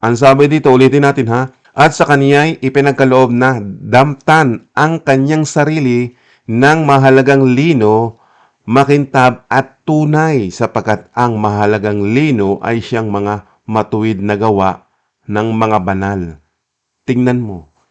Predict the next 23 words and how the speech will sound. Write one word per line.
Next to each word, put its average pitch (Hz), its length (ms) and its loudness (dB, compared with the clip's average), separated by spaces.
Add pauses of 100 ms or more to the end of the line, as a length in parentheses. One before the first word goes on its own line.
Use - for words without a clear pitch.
(140)
ipinagkakaloob 151 1040 0
yung 143 160 -2
mabuting 135 640 0
gawa. 110 480 -2 (640)
Kaya 151 240 2
namamali 180 560 4
kayo 175 240 4
sa 156 160 -2
diwa. 139 400 2
Ang 127 160 -2
sinasabi 180 640 0
dito, 117 480 -2 (320)
yung 175 400 2
mabubuting 170 640 2
gawa, 123 480 2 (640)
hindi 175 320 2
galing 143 400 2
sa 160 160 -4
sarili, 117 480 -2 (560)
hindi 156 240 0
magmumula 143 720 0
sa 110 160 -2
iyo, 113 400 -4